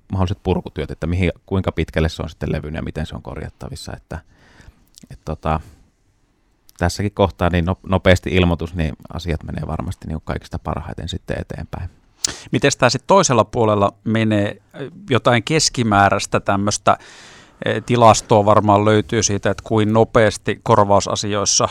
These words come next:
Speaker 2: vastataan. Toki se riippuu aina tapauksesta, mutta jotta jos me tätä liirumlaarumia
Speaker 1: Mm.
Speaker 2: tarvii kaikkia käydä läpi, niin onko jotain tämmöstä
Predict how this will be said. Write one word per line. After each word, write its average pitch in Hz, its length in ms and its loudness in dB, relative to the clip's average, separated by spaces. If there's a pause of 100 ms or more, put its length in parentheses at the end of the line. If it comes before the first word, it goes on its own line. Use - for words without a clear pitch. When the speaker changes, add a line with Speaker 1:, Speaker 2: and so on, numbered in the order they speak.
(120)
Speaker 2:
vastataan. 104 600 0
Toki 120 240 2
se 117 160 4
riippuu 117 520 2
aina 120 340 6
tapauksesta, 110 640 2
mutta 110 160 0
jotta - 120 -2
jos 123 120 -6
me 117 120 -2
tätä 113 320 4
liirumlaarumia 110 800 6
Speaker 1:
Mm. 101 40 2
Speaker 2:
tarvii 110 260 2
kaikkia 113 320 -2
käydä 104 260 4
läpi, 110 260 2
niin 110 80 0
onko 98 100 -2
jotain 107 240 2
tämmöstä 107 400 2